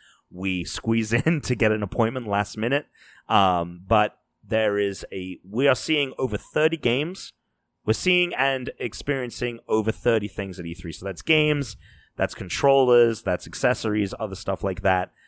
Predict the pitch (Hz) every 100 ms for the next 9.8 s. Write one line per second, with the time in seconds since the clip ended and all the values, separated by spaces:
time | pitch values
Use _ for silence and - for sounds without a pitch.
0 | _ - 107 95 92 90 90 - _ _
1 | _ _ - 117 113 123 139 143 - 139
2 | 139 95 78 73 _ _ _ - 101 98
3 | 98 - - 135 123 151 170 170 131 127
4 | 123 - 123 - 127 110 110 127 _ -
5 | - 107 127 170 185 - - _ _ -
6 | - - 104 90 90 - 135 143 - 139
7 | 135 131 135 - 98 101 92 - 131 131
8 | 147 139 131 107 120 120 131 123 - 131
9 | 127 120 113 - 143 135 131